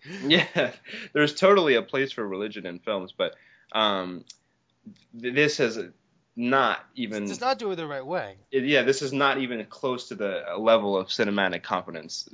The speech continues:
Speaker 1: necessary to do so. Um, and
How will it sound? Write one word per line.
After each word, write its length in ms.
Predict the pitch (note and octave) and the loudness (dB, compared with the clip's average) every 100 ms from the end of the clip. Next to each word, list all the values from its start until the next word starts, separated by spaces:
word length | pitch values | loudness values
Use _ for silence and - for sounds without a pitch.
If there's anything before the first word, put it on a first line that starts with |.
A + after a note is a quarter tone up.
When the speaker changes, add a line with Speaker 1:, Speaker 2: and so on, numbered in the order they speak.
| - | -12
Speaker 1:
necessary 560 | G2+ F#2 - - D#2 - | -6 -6 -8 -8 -8 -8
to 100 | - | -12
do 200 | E2 E2 | -12 -12
so. 300 | - - G#1 _ - - - | -12 -12 -14 _ -20 -18 -2
Um, 460 | A2 G#2 G2 F#2 - - - - - | 2 2 0 -4 -10 -18 -20 -10 2
and 480 | B2+ A#2+ A2+ A2 | 4 6 4 0